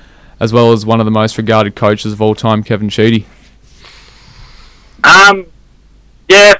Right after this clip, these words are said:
Speaker 2: fu-, fu-, funny you should ask that, 'cause when I got drafted, um, they said, "Uh, you're going to Essendon." I had to ask, uh, my manager where Essendon was, so I had no idea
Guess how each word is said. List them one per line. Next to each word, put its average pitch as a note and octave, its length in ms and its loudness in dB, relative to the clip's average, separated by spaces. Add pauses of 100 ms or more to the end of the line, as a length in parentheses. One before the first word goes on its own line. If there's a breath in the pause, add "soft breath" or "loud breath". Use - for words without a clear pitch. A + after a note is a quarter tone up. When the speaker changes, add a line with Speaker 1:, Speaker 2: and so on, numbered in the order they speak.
Speaker 2:
fu-, G#3+ 60 2 (200)
fu-, G#3+ 240 2
funny G#3+ 200 2
you F#3+ 60 0
should C3+ 120 -8
ask D#3 280 2
that, C#3 180 -4
'cause C#3+ 320 -12 (180)
when F#3 140 0
I F3 40 2
got D3 140 0
drafted, C3+ 580 -2 (140)
um, B2 300 -2
they B2+ 140 -2 (120)
said, B2 160 0
"Uh, B2 220 2
you're C#3 200 0
going B2 120 2
to A2+ 80 -10
Essendon." A#2+ 420 -4 (800)
I B2+ 120 4
had D#3 100 2
to C3+ 80 4
ask, C3 220 4 (240)
uh, B2 480 0
my B2 80 -6
manager C3 540 0 (120)
where B2+ 240 2
Essendon A2+ 280 -14
was, C#3+ 280 2
so B2 80 0
I D#3+ 160 4
had C3+ 120 0
no B2 100 2
idea A#2 580 -2